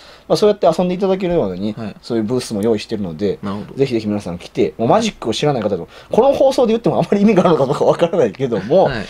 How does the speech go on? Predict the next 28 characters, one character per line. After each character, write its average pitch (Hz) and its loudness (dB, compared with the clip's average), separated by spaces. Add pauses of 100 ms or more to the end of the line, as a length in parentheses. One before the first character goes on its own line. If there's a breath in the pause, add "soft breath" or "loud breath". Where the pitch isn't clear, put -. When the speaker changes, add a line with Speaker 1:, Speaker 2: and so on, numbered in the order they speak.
(140 loud breath)
Speaker 1:
知 - -2
ら 196 4
な 240 2
く 247 -6
て 254 -6
も 262 -4
来 117 0
れ 90 -4
る。 85 -14 (180)
Speaker 2:
は 104 -10
い。 - -8
Speaker 1:
知 - -8
っ - -20
て 202 2
る 269 0
ん 285 -10 (100)
だ 214 2
っ - -2
た - 4
ら 240 2
余 127 -4
計 131 -2
楽 107 -4
し - -14
め 82 -12
る。 80 -14
Speaker 2:
は - -16
い。 76 -16